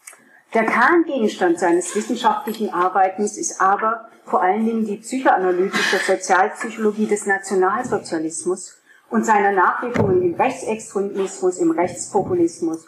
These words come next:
und im Antisemitismus heutiger Tage.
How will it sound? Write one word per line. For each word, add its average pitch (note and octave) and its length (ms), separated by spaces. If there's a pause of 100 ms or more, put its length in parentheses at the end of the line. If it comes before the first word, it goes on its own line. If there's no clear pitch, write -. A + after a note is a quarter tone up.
(320)
und D#3+ 140
im E3 100
Antisemitismus F3 1200
heutiger F3+ 400
Tage. - 320